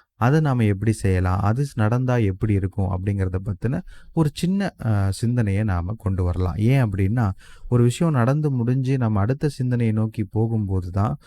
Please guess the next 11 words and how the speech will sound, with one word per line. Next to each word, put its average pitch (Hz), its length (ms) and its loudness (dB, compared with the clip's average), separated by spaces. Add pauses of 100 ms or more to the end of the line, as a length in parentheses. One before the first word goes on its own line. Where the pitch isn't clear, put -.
(260)
ஒரு 120 180 4
சிந்தனை 160 480 0
முழுமையை 123 680 2
அடையுது. 90 520 -2
அதனால 98 480 0
தான் 139 200 -2
நாம 98 260 0
எந்த 120 240 0
விஷயத்தையும் 110 580 -4
சேர்த்து 139 420 0
சிந்தனை 92 420 -4